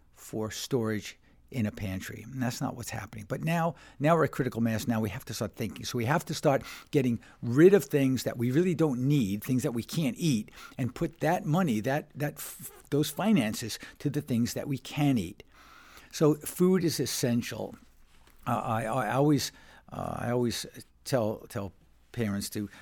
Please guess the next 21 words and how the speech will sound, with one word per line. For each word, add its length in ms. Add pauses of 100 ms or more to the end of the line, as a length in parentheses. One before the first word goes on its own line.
to 120
have 280
a 80
food 240
pantry. 440 (380)
Start 420 (360)
buying 440 (180)
a 80
couple 260
of 80
extra 200
things 320
every 260
week 240
when 120
you 80
go 160 (280)
to 100
the 80
grocery 320
store. 280